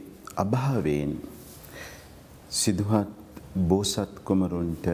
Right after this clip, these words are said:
තමන්ගේ මෑණියෝ හැටියට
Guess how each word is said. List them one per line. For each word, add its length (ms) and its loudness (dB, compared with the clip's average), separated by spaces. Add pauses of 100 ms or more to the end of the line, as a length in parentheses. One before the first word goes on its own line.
(1900)
තමන්ගේ 520 4
මෑණියෝ 560 2
හැටියට 520 0